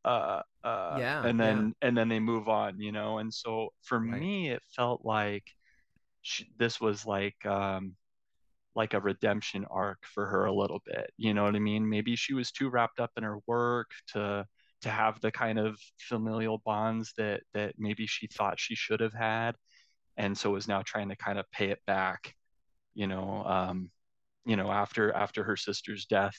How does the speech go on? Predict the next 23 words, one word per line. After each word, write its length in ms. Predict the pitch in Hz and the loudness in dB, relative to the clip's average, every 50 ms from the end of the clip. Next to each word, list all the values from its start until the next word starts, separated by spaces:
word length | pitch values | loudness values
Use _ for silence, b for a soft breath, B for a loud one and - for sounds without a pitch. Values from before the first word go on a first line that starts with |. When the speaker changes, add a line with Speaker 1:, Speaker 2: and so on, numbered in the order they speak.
| - | -10
Speaker 1:
to, 220 | - 120 104 107 - - | -8 -6 -6 -6 -6 -4
to 100 | - 110 | -2 0
make 260 | 101 98 98 - - | 2 2 2 2 0
it 80 | 95 98 | 2 2
up 160 | 104 104 - | 2 0 -2
to 120 | - - 92 | -4 -4 -4
her 240 | 95 95 95 98 - | -2 0 -2 -2 0
by, 220 | 104 101 101 107 - | -2 -2 -2 -2 -4
by 100 | - 113 | -6 -6
taking 340 | - - 107 98 - 101 104 | -4 -2 -4 -4 -4 -6 -8
care 200 | - - 104 101 | -4 -4 -2 -2
of 80 | 107 - | -2 -4
her 100 | - - - | -6 -10 -8
child. 440 | - - 104 104 - 50 50 - _ _ B B B B B B B B B B - | -2 2 2 2 2 0 -2 -6 _ _ B B B B B B B B B B -2
But 120 | 107 98 | -2 0
there 140 | - 110 110 | 4 4 4
was, 180 | 113 113 - - | 4 2 0 0
there 160 | - 107 107 | 0 2 2
was, 160 | 107 104 - | 2 2 2
like, 220 | 113 107 107 - | 2 0 0 0
some 200 | - - 160 160 156 | -6 -8 -8 -8 -8
context 760 | - - - 151 151 151 - - 135 113 - - - - - - | -4 0 2 2 2 2 0 -2 -4 -4 -4 -6 -12 -12 -6 -2
there 340 | - 110 107 104 104 104 104 | 2 2 4 4 4 2 2